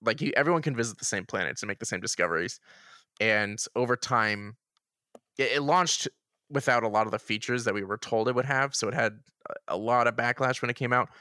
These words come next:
But Hello Games, the maker of No Man's Sky, really put a ton of effort into making this game what they said it would be. We've got multiplayer, we've got base building, we've got all sorts of new land vehicles, we have mechs now,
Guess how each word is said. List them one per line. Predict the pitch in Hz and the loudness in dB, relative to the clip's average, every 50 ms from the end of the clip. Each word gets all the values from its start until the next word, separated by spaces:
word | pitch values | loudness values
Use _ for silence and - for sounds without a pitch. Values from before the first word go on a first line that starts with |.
| - - - _ - | -20 -20 -20 _ -2
But | - 104 98 - 131 | 0 0 0 0 0
Hello | 139 147 143 139 123 | 0 2 2 2 2
Games, | 110 117 110 110 107 110 - - | 2 0 0 0 0 -2 -4 -4
the | - 101 | -4 0
maker | 107 113 110 - 113 | 0 0 0 2 0
of | 110 107 | 0 0
No | 107 101 | 0 -2
Man's | 101 101 101 | -2 -2 -4
Sky, | - - - 98 87 87 90 107 _ _ - _ _ _ _ _ _ _ _ - | -2 0 0 0 0 0 -2 -4 _ _ -20 _ _ _ _ _ _ _ _ -4
really | 107 120 123 117 110 110 | 0 2 4 4 4 2
put | - - 120 117 - - | 0 0 0 0 2 2
a | 107 110 - - | 0 0 0 -4
ton | - - - - 120 113 113 113 113 | -14 -12 -6 0 2 2 2 2 2
of | 107 107 98 | 2 2 2
effort | 82 85 - - - 65 76 - | 0 -2 -2 -4 -2 -4 -4 -4
into | - 95 - - - | -6 -10 -8 -8 -6
making | 92 95 98 98 101 98 | -4 -4 -4 -4 -4 -2
this | 101 104 - - | -2 -2 -2 0
game | - 98 87 87 87 82 92 - _ 101 | -2 -2 -2 -2 -4 -8 -12 -16 _ -4
what | 110 110 107 - | 0 0 0 2
they | - 101 104 | 2 -2 0
said | - - - - 104 98 | 0 -2 2 2 4 4
it | 101 92 | 4 2
would | 98 95 - | 0 -2 -2
be. | - 95 78 62 | -2 -4 -4 -4
We've | 69 98 110 110 | -6 -8 -8 -2
got | 113 117 107 90 | 2 2 2 2
multiplayer, | 120 131 127 120 - 117 113 - - 85 58 53 - | 2 -2 -2 -2 -2 -6 -6 -2 -2 -4 -4 -4 -6
we've | - 120 117 | -8 -4 2
got | - 120 117 - | 2 2 4 4
base | 127 123 123 - | 2 2 2 0
building, | - - 101 92 85 85 87 | 0 0 0 0 0 -4 -4
we've | 113 113 113 | -6 -4 0
got | 117 117 120 | 0 2 4
all | 120 123 | 4 2
sorts | - - 131 120 120 - | 2 0 -2 -2 0 -2
of | 123 120 | -4 -2
new | 120 120 117 113 | -2 -4 -2 0
land | 127 127 127 123 113 | 0 -2 -2 -2 -4
vehicles, | 110 101 113 - - - - - - - - - | -4 -6 -4 -4 -8 -8 -8 -10 -16 -20 -6 0
we | 151 170 | 2 4
have | 165 160 147 | 4 4 4
mechs | 170 180 165 - - - | 2 2 2 2 -2 -2
now, | 127 113 101 90 76 | 0 0 -2 -2 -6